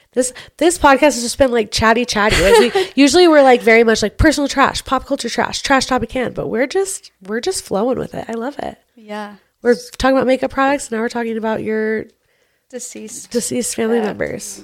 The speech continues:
Speaker 2: my gosh, I know.
Speaker 1: That's crazy.
Speaker 2: Crazy. Yeah.
Speaker 1: Well, Taylor, thank you so much for coming on
Speaker 2: Thank
Speaker 1: Weekly
Speaker 2: you for having
Speaker 1: Trash.
Speaker 2: me on.
Speaker 1: Everyone was so excited. I was so excited.
Speaker 2: I hope I told them what they wanted, or I don't know what they're, like, <laughs> wanting to hear.
Speaker 1: No.
Speaker 2: I feel bad.
Speaker 1: No, here's the thing. People just want the juice. They want the juiciest stuff.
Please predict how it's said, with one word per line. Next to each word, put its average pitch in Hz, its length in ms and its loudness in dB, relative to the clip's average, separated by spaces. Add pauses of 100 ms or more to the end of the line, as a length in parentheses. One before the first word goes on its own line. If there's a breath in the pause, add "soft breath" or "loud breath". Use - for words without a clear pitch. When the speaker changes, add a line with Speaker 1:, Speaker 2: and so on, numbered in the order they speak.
Speaker 2:
my - 60 -12
gosh, - 260 -16
I 214 60 -18
know. 202 280 -16 (160)
Speaker 1:
That's - 160 -14
crazy. 220 360 -6
Speaker 2:
Crazy. - 200 -12 (160)
Yeah. - 260 -20 (960 loud breath)
Speaker 1:
Well, 262 80 -10
Taylor, 277 340 -4
thank 285 240 -10
you 370 80 -2
so - 400 -8
much - 240 -12
for - 120 -16
coming 185 300 -8
on 185 120 -8
Speaker 2:
Thank 285 120 -4
Speaker 1:
Weekly 202 140 -4
Speaker 2:
you 330 60 -4
for 196 120 -10
having 202 260 -4
Speaker 1:
Trash. 226 120 -8
Speaker 2:
me 214 60 -10
on. 220 220 -10
Speaker 1:
Everyone 262 340 -2
was 311 120 -6
so 214 220 -4
excited. 202 540 -6
I 208 140 -4
was 208 120 -8
so 202 200 -6
excited. 196 640 -6 (420 soft breath)
Speaker 2:
I 247 40 -14
hope 233 200 -4
I 220 80 -2
told 220 200 0
them 220 60 2
what 226 120 -2
they 214 100 -2
wanted, 208 340 2
or 202 240 2
I 190 220 2
don't 196 180 -2
know 190 220 0
what 196 180 0
they're, 214 160 2
like, 262 160 0
<laughs> - 0 -
wanting 349 360 2
to 453 160 6
hear. 339 100 0
Speaker 1:
No. 262 80 6
Speaker 2:
I 254 60 4
feel 294 160 0
bad. 214 480 0
Speaker 1:
No, 233 320 2 (240)
here's 277 280 -2
the - 60 -16
thing. 226 200 0
People 302 360 -2
just 277 260 -8
want 220 200 -6
the 202 80 -6
juice. - 400 -8
They 247 140 -4
want 254 180 -2
the 247 80 -4
juiciest 254 540 -4
stuff. 147 520 -6